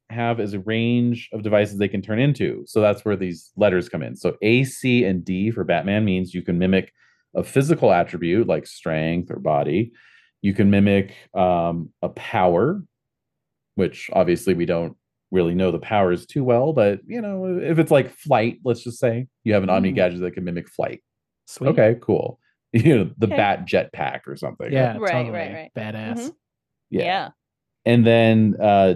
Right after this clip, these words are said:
Speaker 1: D is italicized attributes. I'm not entirely sure what that means, <laughs> so I'm gonna have to look that up. But,
Speaker 3: Okay.
Speaker 1: um,
Speaker 2: Italicized
Speaker 3: All right.
Speaker 2: attributes.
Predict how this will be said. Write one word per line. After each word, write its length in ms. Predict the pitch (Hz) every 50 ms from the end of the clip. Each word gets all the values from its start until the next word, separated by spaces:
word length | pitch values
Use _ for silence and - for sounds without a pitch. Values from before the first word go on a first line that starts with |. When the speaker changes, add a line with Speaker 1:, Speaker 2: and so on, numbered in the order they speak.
| 87 87
Speaker 1:
D 380 | - 117 127 143 151 147 139 104
is 160 | 107 98 92
italicized 1080 | 98 95 - - - - - 135 147 156 147 - - - 135 131 120 117 110 98 -
attributes. 800 | - 87 104 101 - - 90 - 76 65 65 - - - - - _ -
I'm 280 | - 104 131 160 165 147 _ _ _ _ _ _ _ _ _ _ _ _ _ _ _ -
not 320 | - 117 139 156 - -
entirely 540 | 113 131 120 - 170 160 160 156 147 156 156
sure 260 | 139 - - 175 160
what 120 | 160 156 156
that 180 | 151 139 -
means, 360 | 151 165 160 156 160 165 160 -
<laughs> 120 | - -
so 160 | - 196 170 160
I'm 60 | 156
gonna 220 | - 160 165 147 143
have 80 | -
to 100 | - 139
look 220 | 131 131 147 143 -
that 240 | 117 107 107 107 -
up. 200 | 117 113 - - -
But, 180 | 208 139 -
Speaker 3:
Okay. 260 | - 381 - - 359
Speaker 1:
um, 40 | 311
Speaker 2:
Italicized 560 | - - 90 87 - - - 135 - 254 - -
Speaker 3:
All 140 | - 240 285
right. 400 | 302 277 220 214 220 247 - - _ _ - _
Speaker 2:
attributes. 120 | - 135